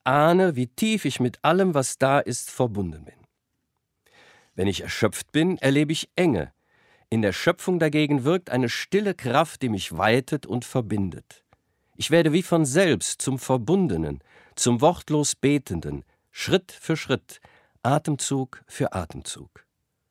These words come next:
Und last but not least, Gehen fördert die Verdauung, leiblich, geistig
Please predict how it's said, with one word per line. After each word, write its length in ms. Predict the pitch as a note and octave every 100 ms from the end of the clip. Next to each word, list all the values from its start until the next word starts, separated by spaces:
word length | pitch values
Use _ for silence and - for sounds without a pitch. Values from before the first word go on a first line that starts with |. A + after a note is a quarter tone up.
| _ _ _
Und 140 | G#2 F#2
last 260 | G2 -
but 160 | F#2+ -
not 180 | D#2+ -
least, 480 | F#2 E3 - - - _ - - - -
Gehen 380 | G#2+ C3+ F3+ F3+
fördert 420 | - C#3+ F3 D#3+
die 100 | E3
Verdauung, 600 | D#3+ C#3+ E3 F3+ E2+ D2 _ _ _
leiblich, 720 | E2+ B2 D#3+ D#3+ D#3 D3+ - _ _ _
geistig 680 | - A2+ A2+ - B2 - -